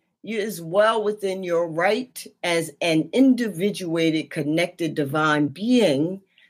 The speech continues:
to source energy to use your spirituality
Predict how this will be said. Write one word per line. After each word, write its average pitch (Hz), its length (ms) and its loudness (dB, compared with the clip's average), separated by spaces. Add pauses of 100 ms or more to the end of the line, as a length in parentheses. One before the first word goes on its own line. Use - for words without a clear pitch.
(100)
to 180 140 -2
source 185 460 0
energy 208 640 0 (560)
to 233 100 0
use 240 460 2
your 208 100 2
spirituality 190 1400 -2